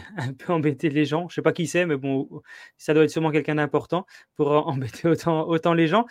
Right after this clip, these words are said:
Et quelles pourraient être les opportunités pour vous,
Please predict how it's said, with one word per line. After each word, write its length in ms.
Et 80
quelles 160
pourraient 240
être 120
les 200
opportunités 720
pour 240
vous, 320